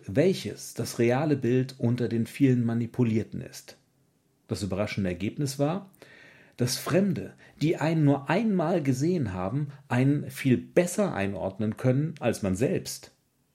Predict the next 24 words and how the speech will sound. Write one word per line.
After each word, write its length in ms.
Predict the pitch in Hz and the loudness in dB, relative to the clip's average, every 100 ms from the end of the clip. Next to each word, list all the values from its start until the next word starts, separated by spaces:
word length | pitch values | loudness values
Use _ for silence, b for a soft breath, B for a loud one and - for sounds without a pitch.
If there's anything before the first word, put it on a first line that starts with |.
| _ _ - | _ _ -2
Mit 140 | 123 | 2
der 100 | 120 | 4
Selbsteinschätzung 1000 | 117 208 - 131 110 113 110 - 190 196 B B - | 4 2 0 -2 0 -2 -2 -4 -4 -6 B B -2
lag 300 | 127 135 147 | 0 0 0
man 160 | 147 | 0
deutlich 360 | 117 120 135 127 | 2 2 0 0
daneben. 580 | 147 156 220 151 95 - b b b _ | 0 0 0 -4 -6 -12 b b b _
Sich 220 | 113 - | -4 0
selbst 440 | 185 220 - - | 0 -2 -6 -6
haben 180 | 117 120 | -2 0
die 80 | 113 | 2
Leute 340 | 107 110 120 | 2 2 2
in 120 | 127 | 0
aller 280 | 131 156 226 | 0 -2 0
Regel 340 | 151 131 151 156 | 0 2 0 -4
fälschlich 760 | - 131 101 - - 151 160 - B B | -2 -2 0 -2 -2 -2 -4 -14 B B
auf 240 | 120 - | 0 2
einem 360 | 113 113 135 131 | 0 0 2 2
der 140 | 113 | 2
zum 240 | - 131 | 2 -2
Positiven 680 | - - 226 170 123 123 113 | -2 -2 -2 -2 -2 -2 -2
veränderten 560 | 107 107 104 107 98 98 | -4 -4 -2 -4 -6 -10
Fotos 400 | - 110 110 104 | -4 -4 -4 -4
erkannt. 520 | 113 - 104 101 - | -6 -4 -6 -6 -14